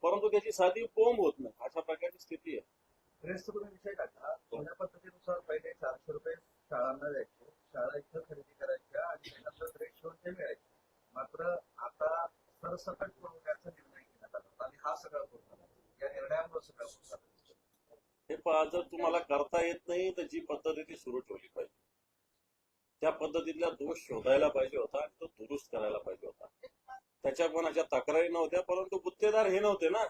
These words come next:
Speaker 1: आता सेंट्रली एक गुत्तेदार करायचा, पूर्ण महाराष्ट्रात सारखंच द्यायचं, कारण गुत्तेदार एक मिळतो, गुत्तेदाराकडून टक्केवारी घेता येते, हेच धोरण. याच्यात बाकी लगे सरकारला फार प्रेम आहे का, या रंगाचा ड्रेस असावा, त्या रंगाचा ड्रेस असावा?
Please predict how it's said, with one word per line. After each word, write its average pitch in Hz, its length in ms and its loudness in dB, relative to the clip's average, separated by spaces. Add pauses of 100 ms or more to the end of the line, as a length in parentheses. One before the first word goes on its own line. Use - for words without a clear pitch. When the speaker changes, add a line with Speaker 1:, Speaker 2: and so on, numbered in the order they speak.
(1200)
Speaker 1:
आता 143 200 0
सेंट्रली 190 460 4
एक 220 200 6
गुत्तेदार 233 440 6
करायचा, 214 360 8
पूर्ण 208 300 2
महाराष्ट्रात 202 520 4
सारखंच 214 460 8
द्यायचं, 190 340 6 (1040)
कारण 214 220 0
गुत्तेदार 262 480 12
एक 233 160 10
मिळतो, 185 340 2 (960)
गुत्तेदाराकडून 220 800 6
टक्केवारी 254 440 8
घेता 180 280 4
येते, 170 200 -2 (680)
हेच 262 180 2
धोरण. 226 260 6
याच्यात 220 260 6
बाकी 165 300 6
लगे 240 180 4
सरकारला 202 480 2
फार 208 160 8
प्रेम 233 260 4
आहे 202 60 0
का, 233 140 0
या 190 160 8
रंगाचा 202 360 0
ड्रेस 202 260 -2
असावा, 185 400 4
त्या 190 140 6
रंगाचा 185 400 2
ड्रेस 185 260 -4
असावा? 180 260 -2